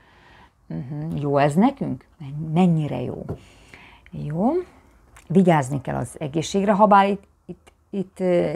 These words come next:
csodálatos kártyákat kaptunk a pozitívumon, de ugye október az ősz, itt vannak a betegségek, a megfázás, stb.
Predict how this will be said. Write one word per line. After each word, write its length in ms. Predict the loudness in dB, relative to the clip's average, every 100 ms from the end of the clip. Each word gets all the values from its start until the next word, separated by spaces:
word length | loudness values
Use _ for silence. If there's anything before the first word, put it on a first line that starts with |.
| 0
csodálatos 560 | 2 4 4 2 -4
kártyákat 720 | -4 -6 -6 -6 -6 -8 -10
kaptunk 440 | -6 -6 -4 -2 0
a 60 |
pozitívumon, 960 | 2 2 2 -2 -2 0 0 0 0 -2 _ -20 -20 -10
de 560 | -2 6 6 6 0 -6
ugye 280 | 0 2 4
október 600 | 2 0 -6 -2 -2 -4
az 260 | -6 -10 -12 -4
ősz, 680 | 0 4 4 0 -4 -16 -20 _ _ -10
itt 180 | -10 -6
vannak 340 | -6 -6 -6
a 80 | -8
betegségek, 1400 | -6 -8 -2 -2 -4 -10 -8 -6 -4 -4 -4 -4 -8 -18 _ _ _ _ _ _ _ _ _ _ _ _ _ _ -10
a 140 | -4
megfázás, 1120 | 2 2 2 -4 0 2 2 0 0 0 -2
stb. 480 | -6 -12 -12 -10 -4